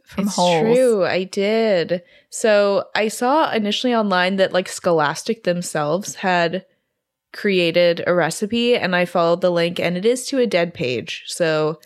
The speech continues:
Speaker 1: Damn it.
Speaker 2: I don't know if Scholastic has a new website now, but I also found a recipe from the,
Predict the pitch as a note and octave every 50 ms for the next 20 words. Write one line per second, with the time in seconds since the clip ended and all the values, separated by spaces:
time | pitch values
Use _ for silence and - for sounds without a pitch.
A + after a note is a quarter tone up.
0 | - _ - - - - - - - - _ - - F#3 G#3 G3+ G3 - - G3+
1 | G3+ G3 G3+ G3+ G3+ - - - - - - - G3 F3 E3 F3+ - - G#3 -
2 | F#3+ F3 - F#3 F3+ F3 F#3+ A3+ B3 B3+ B3 - - B3+ B3 - A#3 A3+ A3+ A3+
3 | A#3 A#3 A#3+ A#3+ - - - - _ _ _ - G3 G3 G3+ F#3+ - - B3 D#4
4 | D#4+ - F#4 E4 - D#4+ D4 D4 D4+ D4 D4 - - A3 A3 G#3+ A3 - - -
5 | B3+ A#3+ A#3+ A3+ - - G#3+ G3+ G3+ G3+ G3 F#3+ F#3